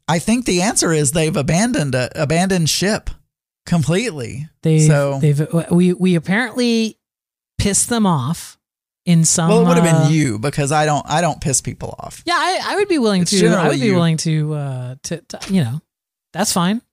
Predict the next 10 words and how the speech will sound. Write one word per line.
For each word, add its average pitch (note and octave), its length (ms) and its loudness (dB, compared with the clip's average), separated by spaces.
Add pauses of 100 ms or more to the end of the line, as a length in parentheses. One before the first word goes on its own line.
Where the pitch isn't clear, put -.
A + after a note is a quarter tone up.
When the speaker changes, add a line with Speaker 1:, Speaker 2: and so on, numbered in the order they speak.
Speaker 2:
Probably, A3 440 0
yeah, C4+ 200 -2
it F#3 80 -2
was D4+ 140 2
probably A#3+ 360 2
me. E3+ 320 0 (420)
I F#3 140 -2
probably A3+ 340 -2
said A3 340 -2
something, A3 600 0